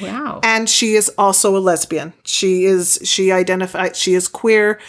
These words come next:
Speaker 2: And, um, and it was actually in growing up against the law to be gay.
Speaker 1: Oh.
Speaker 2: And, um, v-, very harsh punishment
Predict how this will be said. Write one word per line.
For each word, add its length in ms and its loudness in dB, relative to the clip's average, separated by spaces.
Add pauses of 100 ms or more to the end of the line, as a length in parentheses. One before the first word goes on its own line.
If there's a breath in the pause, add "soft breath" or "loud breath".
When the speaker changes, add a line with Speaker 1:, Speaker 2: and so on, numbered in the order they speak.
(320 loud breath)
Speaker 2:
And, 460 -2
um, 480 -2 (960 loud breath)
and 460 -2 (300)
it 160 4
was 280 0
actually 560 0
in 120 -2
growing 400 -2
up 320 0 (800 soft breath)
against 540 -2
the 100 2
law 460 0 (340)
to 140 0
be 160 -2
gay. 420 -2 (460)
Speaker 1:
Oh. 40 0
Speaker 2:
And, 560 0 (540 soft breath)
um, 540 -4 (1200)
v-, 420 -4 (580)
very 460 2
harsh 440 -4
punishment 840 -8